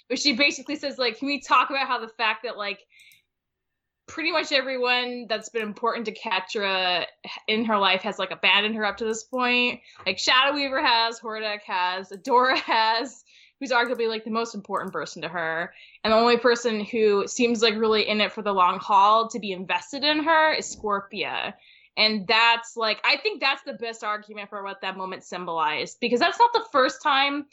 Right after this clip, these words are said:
Scorpia has dragged her away from a battle, but it's the first time that Catra's actually looked at her when she's done it. And I think she's, she's realizing that Scorpia's putting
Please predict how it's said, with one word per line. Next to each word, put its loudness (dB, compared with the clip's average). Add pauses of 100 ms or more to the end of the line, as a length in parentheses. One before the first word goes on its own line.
(240)
Scorpia 0
has -4
dragged 2
her -8
away -4
from -10
a -12
battle, 2
but 0
it's -6
the -4
first -2
time 2
that 0 (200)
Catra's -4
actually -4
looked -8
at 0
her -12 (260)
when -4
she's -8
done 0
it. 0
And 2
I 4
think -2
she's, 0
she's -4
realizing 2
that -8
Scorpia's -4
putting -4